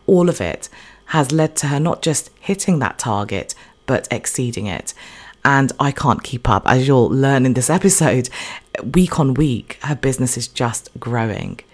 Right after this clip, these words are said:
But it's not luck and it's not a fluke. She has been really strategic about the actions that she takes.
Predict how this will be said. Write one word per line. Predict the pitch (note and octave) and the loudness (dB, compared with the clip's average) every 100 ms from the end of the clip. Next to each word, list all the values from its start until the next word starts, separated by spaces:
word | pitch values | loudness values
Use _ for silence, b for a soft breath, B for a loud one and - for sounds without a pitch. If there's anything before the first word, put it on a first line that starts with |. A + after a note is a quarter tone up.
| B B B _ | B B B _
But | - - | 0 2
it's | D#3+ - - | 0 0 0
not | D#3+ E3 | 0 0
luck | C#3+ - - - - | -2 -6 -14 -8 0
and | D3 | 2
it's | D#3 - | 2 -2
not | C#3+ - | -4 -6
a | |
fluke. | - E3+ D#3 G#2+ - - B B B | -4 0 0 0 -8 -20 B B B
She | - E3+ | -2 -2
has | A#2 E3 D#3+ | 2 2 2
been | C#3 B2+ | 0 2
really | B2 A#2+ | 0 -2
strategic | - B2 - A2+ G#2+ - | -4 -8 -6 -6 -6 -8
about | A#2 B2+ C3+ - | -4 0 2 0
the | C3+ | -2
actions | B2 - - A#2+ A2+ | -4 -6 -2 -2 -2
that | - | -6
she | - A#2 | -8 -8
takes. | - A2 A2 - - | -8 -8 -8 -10 -12